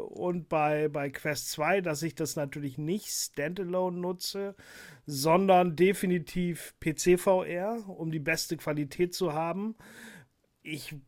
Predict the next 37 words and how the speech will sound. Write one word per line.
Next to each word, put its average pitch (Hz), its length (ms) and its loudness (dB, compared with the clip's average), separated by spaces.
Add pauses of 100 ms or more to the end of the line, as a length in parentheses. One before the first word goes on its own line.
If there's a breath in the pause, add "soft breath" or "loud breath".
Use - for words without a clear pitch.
weiß 151 320 2
auch 156 120 2
nicht, 160 280 -2
wie 151 180 -2
weit 156 380 2
Engage 151 580 -2
halt 151 260 0
wirklich, 156 720 -2
äh, 139 380 -4
eingedampft 165 920 -2
ist 180 560 -6
bei 147 360 0
irgendwie 151 540 -4
den 147 160 -2
mobilen 156 480 0
Plattformen. 175 640 -2
Deswegen 156 460 0
war 147 120 0
für 139 140 -12
mich 151 160 -6
ganz - 300 -6
klar 135 180 -4
Steam. 226 480 -2 (640 soft breath)
Und 180 520 4 (760)
ja, 147 460 6 (100)
die 160 60 -4
Pico 180 380 0
drei 170 320 6
habe 208 160 4
ich 180 80 -4
dann 190 180 2
auf 170 180 0
jeden 185 220 0
Fall 180 220 0
benutzt, 175 580 -2
weil 156 320 0
ich 160 560 -4